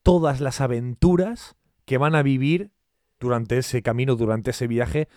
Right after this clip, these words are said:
que van a ser unas aventuras atropelladas, locas, donde vamos a conocer muchos personajes, compañeros, enemigos, villanos, y va a ser algo increíble.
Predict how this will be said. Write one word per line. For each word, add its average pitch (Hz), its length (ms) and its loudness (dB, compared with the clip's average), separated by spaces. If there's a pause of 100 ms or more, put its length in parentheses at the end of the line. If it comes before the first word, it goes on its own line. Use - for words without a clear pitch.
(220)
que - 80 -4
van 113 120 2
a - 20 -2
ser 117 140 -6
unas 120 80 0
aventuras 117 560 -2 (320)
atropelladas, 123 1000 2
locas, 127 840 0 (380)
donde 113 140 -6
vamos 120 180 -4
a 127 40 -4
conocer 120 420 -2
muchos 127 280 -4
personajes, 123 800 -4
compañeros, 120 760 0
enemigos, 120 560 -4
villanos, 117 500 -4 (300)
y 113 60 -8
va 120 60 -2
a - 20 -10
ser 127 120 -6
algo 135 200 0
increíble. 110 560 -4